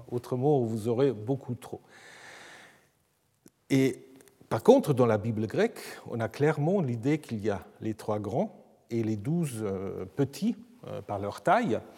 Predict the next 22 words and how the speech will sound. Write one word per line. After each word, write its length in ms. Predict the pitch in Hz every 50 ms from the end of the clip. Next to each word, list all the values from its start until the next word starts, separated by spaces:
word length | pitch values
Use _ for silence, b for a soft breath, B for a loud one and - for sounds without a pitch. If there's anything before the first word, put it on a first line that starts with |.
| B B B B B B -
euh, 680 | 110 110 107 107 101 104 101 98 98 92 87 92 95 85 87 90 - - 98 - - 92 98 - -
qui 260 | - - 151 175 190
sont 300 | 180 - - 143 151 160 123
en 100 | 131 120
effet 220 | 107 101 - 156 151
considérés 800 | - - 135 117 - - 127 113 113 107 101 127 147 175 180 B B B B B -
comme 320 | - 143 143 165 175 156 - -
des 220 | 113 110 123 123 113
livres 440 | 110 120 131 139 123 123 139 131
séparés 640 | 117 - - 131 123 - 113 101 104 123 135 - - -
et 200 | 123 131 120 -
indépendants. 540 | - 120 117 104 110 - - 98 95 92 - - _ _ _ _ - B B B B B B B
Alors 220 | - 131 143 160
le 120 | 156 147 143
trois 280 | - - 160 160 151
et 20 | 143
le 100 | 135 127
douze, 300 | 120 120 175 247 247 -
pourquoi 320 | - - 123 - - 120
trois 300 | 113 - - 123 113 113
et 80 | 110 101
douze ? 400 | 95 120 170 214 214 160 113